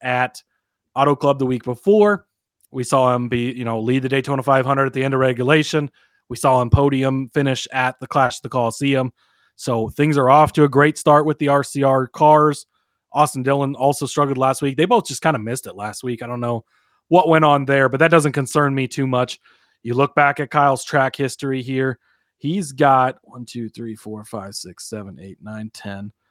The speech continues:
eleven, twelve, thirteen of his last fifteen races here. He has been inside of the top seven, Rod. So he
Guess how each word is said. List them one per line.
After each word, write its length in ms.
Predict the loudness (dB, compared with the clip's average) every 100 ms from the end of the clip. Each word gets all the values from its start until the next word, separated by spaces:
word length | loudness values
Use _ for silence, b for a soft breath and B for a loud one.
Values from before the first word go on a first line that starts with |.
| _ _
eleven, 260 | -8 -8 -8
twelve, 320 | -6 -6 -6
thirteen 600 | -2 2 2 2 2 4
of 100 | 4
his 160 | 2 2
last 280 | 4 4 0
fifteen 580 | 0 0 -2 -4 -2 0
races 400 | -2 -2 -6 -4
here. 280 | -2 -2 -4 b b
He 120 | -2 0
has 120 | 2
been 220 | 2 2
inside 480 | 0 0 2 2 2
of 100 | 0
the 80 | -2
top 320 | 0 -2 -2
seven, 640 | -6 2 2 2 -2 -10 _ _ _ _ -2
Rod. 360 | 0 0 -4
So 360 | -2 0 0 -2 b b -2
he 400 | 2 4 4